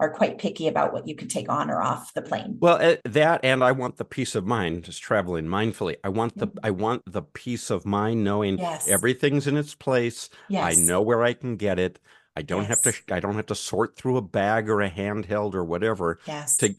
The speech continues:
Speaker 2: to get a ticket or to get this. It's just there.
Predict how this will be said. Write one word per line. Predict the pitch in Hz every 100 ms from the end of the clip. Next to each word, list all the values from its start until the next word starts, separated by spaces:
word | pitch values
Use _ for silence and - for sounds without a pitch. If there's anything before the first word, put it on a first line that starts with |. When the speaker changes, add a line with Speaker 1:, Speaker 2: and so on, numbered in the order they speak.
| -
Speaker 2:
to | 95
get | 82 92 - -
a |
ticket | 101 - 117 117 98
or | 95
to | 82
get | 76 98 -
this. | 90 87 -
It's | 85
just | 92 -
there. | 76 65